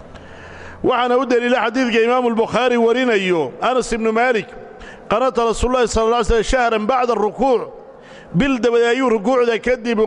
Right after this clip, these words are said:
qunuudayay, yadcuu calaa axyaa min alcarab. Qolyo caraba buu habaarayay oo nimankii quraada laayay. Taana markaa Shaaficiyada iyo Xanafiyada iyo Xanaabilada iyabaa qaba.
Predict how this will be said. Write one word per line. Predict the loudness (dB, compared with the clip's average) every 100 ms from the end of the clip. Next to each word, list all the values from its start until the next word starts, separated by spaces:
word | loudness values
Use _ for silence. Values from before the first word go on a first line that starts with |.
| -2 -2
qunuudayay, | 0 2 2 0 -2 -4 -10 -18 -2
yadcuu | -2 0 0
calaa | 0 -2 -2
axyaa | -2 -2
min | -2 -2
alcarab. | -2 -4 -6 -12 -20 -20 -20 -20 -8 -4
Qolyo | 0 0
caraba | 0 0 0 2
buu | 2 0
habaarayay | 0 0 2 2 0 0
oo | 0
nimankii | 0 -2 -2 -2 -2
quraada | -2 0 0 0
laayay. | 0 0 -2 -8 -10 -20 -20 -20 -20 -20 -20 -20 -20 -20 -20 -18 -18 -20 -20 -20 -20 -20 -20 -4
Taana | 0 2 0
markaa | 2 0
Shaaficiyada | 2 0 2 0 2 2 2
iyo | 2 2 2
Xanafiyada | 0 0 0 2 2 2
iyo | 0 0
Xanaabilada | 0 0 0 0 2 2
iyabaa | 2 2 2 0
qaba. | -2 0